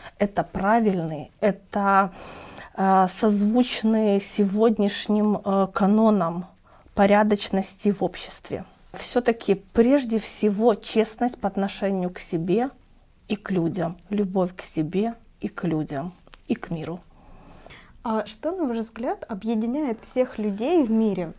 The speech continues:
Speaker 2: внутренне, независимо от социального статуса, национальности, религии, места проживания?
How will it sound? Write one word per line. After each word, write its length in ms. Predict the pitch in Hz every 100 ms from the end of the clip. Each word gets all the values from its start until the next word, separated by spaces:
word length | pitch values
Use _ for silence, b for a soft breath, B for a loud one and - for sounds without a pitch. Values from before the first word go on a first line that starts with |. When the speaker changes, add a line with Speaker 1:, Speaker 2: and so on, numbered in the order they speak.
| -
Speaker 2:
внутренне, 800 | 208 233 233 226 185 180 175 196 214
независимо 680 | 226 226 226 277 - 214 196
от 120 | 190
социального 480 | 208 - 220 247 226
статуса, 680 | 226 - 185 180 175 - 175
национальности, 1000 | 180 196 - 208 196 185 185 185 180 185
религии, 600 | 196 202 196 196 190 190
места 280 | 196 196 214
проживания? 800 | 214 214 214 190 185 185 180